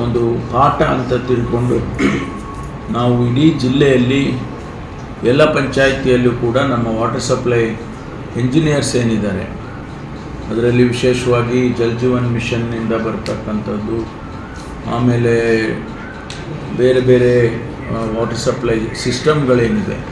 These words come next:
ಆರ್ ಒ ಪ್ಲ್ಯಾಂಟ್‌ಗಳಿದೆ, ಕೆಲವು ಕಡೆ ಚೆನ್ನಾಗಿ ಕೆಲಸ ಮಾಡುತ್ತೆ, ಕೆಲವು ಕಡೆ ಮಾಡೋದಿಲ್ಲ. ಅದೆಲ್ಲವನ್ನು ಕೂಡ ಈಗಾಗಲೇ ನಮ್ಮ ಜಿಲ್ಲಾ ಪಂಚಾಯಿತಿಯ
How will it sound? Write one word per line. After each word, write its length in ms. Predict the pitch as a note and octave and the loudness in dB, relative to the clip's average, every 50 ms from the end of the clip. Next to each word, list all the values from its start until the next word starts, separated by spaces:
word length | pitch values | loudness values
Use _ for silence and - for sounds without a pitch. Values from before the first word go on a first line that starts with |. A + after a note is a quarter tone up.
| - - - - - - - - - | -10 -10 -10 -10 -10 -10 -8 -6 -2
ಆರ್ 160 | A2+ A#2+ B2 | 0 2 4
ಒ 100 | B2+ B2+ | 4 4
ಪ್ಲ್ಯಾಂಟ್‌ಗಳಿದೆ, 880 | B2 B2 - A#2+ A#2+ B2 B2 A#2+ A2 G#2+ A2+ G#2+ G#2+ G2+ G#2 G#2+ G#2 | 2 2 0 0 0 0 0 -2 0 0 0 0 0 -2 -2 -4 -4
ಕೆಲವು 280 | G#2 G#2 A2 A#2 A2+ - | -4 -4 -4 -4 -4 -2
ಕಡೆ 380 | A#2 A#2 A#2 A2+ A2 - - - | -2 0 0 0 -2 -2 -4 -4
ಚೆನ್ನಾಗಿ 320 | A2 A2 A2+ A#2 A2+ - | -4 -2 -2 -4 -4 -2
ಕೆಲಸ 260 | A#2 A2+ G#2+ - - | -4 -4 -4 -2 -2
ಮಾಡುತ್ತೆ, 520 | B2 A#2+ A#2 A2 G#2 G2+ F#2+ - A2 A2+ G#2 | -2 0 0 -2 -2 -4 -4 -4 -4 -4 -4
ಕೆಲವು 320 | G#2+ A2 A2 G#2+ G2+ - | -4 -6 -6 -6 -6 -6
ಕಡೆ 180 | A2+ A2 A2 G#2 | -4 -4 -2 -2
ಮಾಡೋದಿಲ್ಲ. 540 | G#2 G#2 G#2+ A2+ A#2+ A#2 A2 G#2+ F#2+ F#2+ - - - - - - - - - - - - | 0 0 0 2 0 0 0 0 -2 -4 -4 -6 -8 -10 -12 -12 -12 -12 -12 -12 -6 0
ಅದೆಲ್ಲವನ್ನು 640 | A#2+ B2+ C3+ C3+ C3+ D3 D#3+ E3 E3 D3+ D3 C#3 C3 | 2 4 6 6 6 8 8 6 6 6 4 2 0
ಕೂಡ 200 | - C3+ C3 B2 | 2 2 2 2
ಈಗಾಗಲೇ 800 | C#3 E3 - C3+ C3 B2+ B2 A#2+ B2 B2 B2 B2 B2+ B2+ B2+ B2 | 4 4 4 4 4 4 4 2 2 2 2 2 4 4 4 4
ನಮ್ಮ 540 | B2 B2 A#2+ A#2 A#2 A#2 A#2 A2+ A2 G#2+ G2 | 4 4 2 2 2 2 0 0 0 0 -2
ಜಿಲ್ಲಾ 320 | A#2 A2+ A#2+ B2 B2 B2 | 0 0 2 4 4 4
ಪಂಚಾಯಿತಿಯ 720 | A#2 - A#2+ A#2+ A#2 A2 - A#2+ A#2 A#2 G2+ - - A#2 | 2 2 0 -2 -2 0 2 2 2 2 0 0 0 2